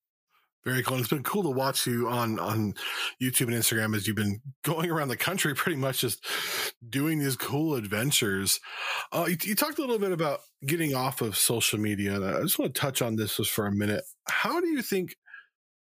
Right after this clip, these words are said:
social media is helping and, and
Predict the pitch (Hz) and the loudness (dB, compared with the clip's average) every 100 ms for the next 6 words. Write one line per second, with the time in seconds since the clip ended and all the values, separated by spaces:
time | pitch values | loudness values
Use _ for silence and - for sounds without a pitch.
0 | _ _ - - 175 165 170 143 135 131 | _ _ 0 2 2 2 2 2 2 2
1 | 131 127 117 113 - - 117 110 110 - | 2 2 0 -2 -4 0 0 2 4 4
2 | - - - - - _ _ - - 160 | 2 -4 -20 -20 -20 _ _ -2 0 0
3 | 175 190 185 185 151 120 113 110 - 110 | 0 0 2 2 0 0 0 0 0 2
4 | 104 98 | 2 0